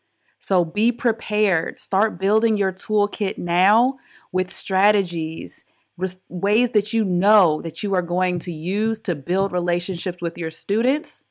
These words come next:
Like I said, you can start now using some of the resources that we provide, or just start thinking,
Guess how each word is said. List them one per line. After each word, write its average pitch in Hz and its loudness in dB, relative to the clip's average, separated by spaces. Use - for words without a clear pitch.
Like 170 -4
I 170 -4
said, 240 2
you 196 -8
can 165 -6
start 156 2
now 147 0
using 175 -4
some 180 -2
of 170 -4
the 165 0
resources 165 -4
that 147 -2
we 208 -2
provide, 220 2
or 254 4
just 233 0
start 285 -2
thinking, 196 -2